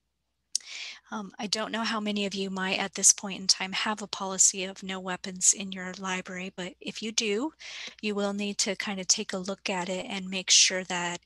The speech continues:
it is focused on simply prohibiting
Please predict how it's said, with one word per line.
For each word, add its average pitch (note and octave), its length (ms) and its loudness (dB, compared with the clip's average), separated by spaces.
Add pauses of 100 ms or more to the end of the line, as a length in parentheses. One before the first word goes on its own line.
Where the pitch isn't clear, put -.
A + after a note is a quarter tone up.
it F#3+ 160 -2
is F#3 440 6
focused F#3+ 520 4 (120)
on G3 260 -6
simply F#3+ 400 4
prohibiting F#3 720 -4